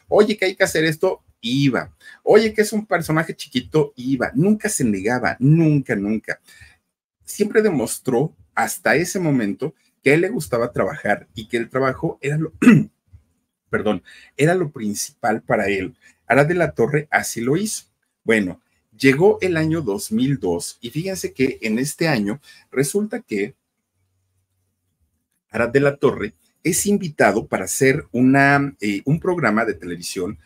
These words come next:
que creo yo que fue el programa que lo catapultó realmente como un personaje importante de Televisa. Fue el de la parodia. ¿Se acuerdan ustedes que en este programa de la parodia no solamente hacían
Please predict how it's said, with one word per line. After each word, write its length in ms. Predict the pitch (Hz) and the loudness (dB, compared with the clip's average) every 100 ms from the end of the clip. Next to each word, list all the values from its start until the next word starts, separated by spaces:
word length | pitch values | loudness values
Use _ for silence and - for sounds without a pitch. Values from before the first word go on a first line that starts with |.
| _ _ _ _ _ | _ _ _ _ _
que 280 | 156 160 - | 2 2 0
creo 240 | 214 320 | -2 0
yo 160 | 190 165 | 0 -2
que 100 | 160 | -2
fue 140 | 151 | 0
el 80 | 127 | 0
programa 400 | 143 123 101 113 | 2 0 0 -2
que 120 | - | -4
lo 160 | 101 87 | -4 -4
catapultó 880 | 95 - 95 - 98 87 - 127 - | -8 -8 -10 -8 -8 -2 2 2 0
realmente 680 | 101 104 101 104 92 90 - | -8 -4 -2 -2 -4 -8 -12
como 220 | 87 87 | -10 -10
un 80 | 85 | -8
personaje 440 | 104 - 90 98 | -8 -6 -8 -6
importante 500 | 104 85 80 87 85 | -8 -8 -14 -14 -10
de 80 | 92 | -10
Televisa. 500 | - 110 147 160 - _ _ _ | -8 -6 -6 -6 -10 _ _ _
Fue 320 | - 123 135 131 | -2 4 4 4
el 180 | 113 | 0
de 100 | 95 | 2
la 140 | 92 85 | -2 -2
parodia. 520 | 92 107 156 110 - _ _ _ _ _ _ _ - | -2 0 0 -2 -12 _ _ _ _ _ _ _ -16
¿Se 140 | - | -4
acuerdan 280 | 151 185 196 | 0 2 0
ustedes 320 | 151 123 131 | 0 0 0
que 80 | - | -2
en 60 | 104 | -4
este 180 | 104 | -4
programa 400 | - 101 92 98 | -4 -4 -2 -2
de 80 | 113 | -2
la 120 | 98 | -2
parodia 440 | - 92 92 110 110 - - - | -2 -4 -2 -4 -6 -12 -10 -4
no 100 | 151 | -2
solamente 680 | 226 226 143 117 143 143 _ | 0 0 -2 0 0 0 _
hacían 640 | 98 - 120 120 135 113 | -6 -4 0 2 2 -2